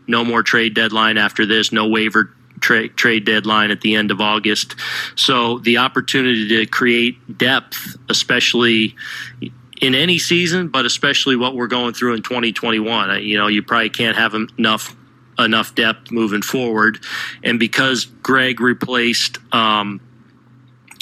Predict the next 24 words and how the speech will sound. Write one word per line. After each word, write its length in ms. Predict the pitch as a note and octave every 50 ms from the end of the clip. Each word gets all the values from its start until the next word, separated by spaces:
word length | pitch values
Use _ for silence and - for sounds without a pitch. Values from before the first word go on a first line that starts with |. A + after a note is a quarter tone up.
| - -
came 240 | - C#3 C3+ C3 B2
up 180 | B2+ B2 A#2+ -
in 100 | B2 A2
a 60 | G#2+
covid 400 | - - C#3 C#3 C3+ A#2 B2 -
situation, 760 | - - A#2+ - - A#2 A2 A2+ A2+ G#2 - - A#2 A#2 A#2+
we 120 | A#2 A#2+ B2
don't 180 | B2 B2 A#2
have 200 | A2 A#2+ A#2 - -
to 120 | A#2 A2
expose 480 | G#2 - - - B2+ B2 A#2 A#2 G#2 -
him 180 | A#2 A2 A2
to 60 | G#2+
waivers, 400 | G#2 A2 A2 A2 A2 G#2 G#2+ G2+
send 260 | - - A2+ G#2+ G#2+ G#2
him 100 | G2 G2
back. 260 | A2 G#2 G2 F#2 -
So 140 | - A#2+ A#2
we 100 | C3+ C3
don't 200 | C3+ C3 A#2+ A2+
lose 460 | B2 B2+ B2 A#2 A2 G#2 - - - - - - - -
Greg 260 | B2 A#2+ A2+ G#2+ A2
Allen. 400 | G#2+ G2+ G2 F#2+ F#2 F#2 F#2 - - - - - - - -
Um, 500 | G#2+ G#2+ G#2 G2+ G2 G2 F#2+ F#2+ F#2+ -